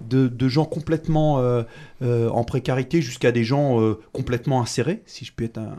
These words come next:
un peu terre à terre. Voilà, comment ils vont se rencontrer et vivre des chemins ensemble et des rencontres ensemble.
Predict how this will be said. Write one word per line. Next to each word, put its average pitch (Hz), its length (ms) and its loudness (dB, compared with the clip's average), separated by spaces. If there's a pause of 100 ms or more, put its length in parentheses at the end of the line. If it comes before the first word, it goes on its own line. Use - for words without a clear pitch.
un 143 80 -16
peu 120 120 -10
terre 120 160 -8
à 117 80 -8
terre. 190 200 -4 (240)
Voilà, 127 220 4 (220)
comment 180 240 4
ils 180 80 2
vont 175 100 0
se 175 160 -4
rencontrer 175 680 0 (280)
et 139 100 4
vivre 156 360 0
des 131 280 2
chemins 175 320 2
ensemble 165 400 0
et 135 40 -2
des 143 80 0
rencontres 139 400 -8
ensemble. 113 340 -8